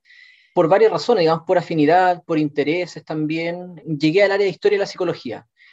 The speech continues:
algo que para ese momento para mí igual resultaba desconocido, porque, mm,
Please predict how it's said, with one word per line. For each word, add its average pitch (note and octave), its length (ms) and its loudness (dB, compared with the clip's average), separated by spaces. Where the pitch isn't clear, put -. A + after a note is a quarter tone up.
algo G3+ 260 2
que F3+ 100 -6
para F3 180 2
ese F#3 200 -2
momento G#3 400 -6
para D#3 160 4
mí F3+ 80 0
igual F3 200 2
resultaba F#3+ 420 -4
desconocido, G3 600 -4
porque, D#3 540 -4
mm, C#3+ 140 -6